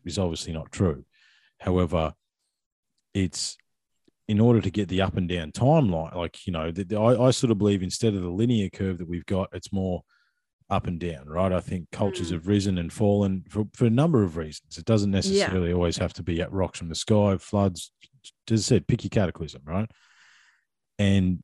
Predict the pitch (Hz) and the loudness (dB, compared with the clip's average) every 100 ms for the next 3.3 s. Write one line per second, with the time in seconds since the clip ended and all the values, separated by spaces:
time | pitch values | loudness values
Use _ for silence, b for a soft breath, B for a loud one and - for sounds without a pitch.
0 | _ _ 95 90 95 127 127 92 76 87 | _ _ 0 2 4 4 4 0 -2 -8
1 | 98 _ _ _ _ _ _ _ _ 92 | -12 _ _ _ _ _ _ _ _ 0
2 | 104 101 95 90 92 87 95 98 92 82 | 2 2 2 0 -2 -2 0 2 2 -2
3 | - - | -6 -12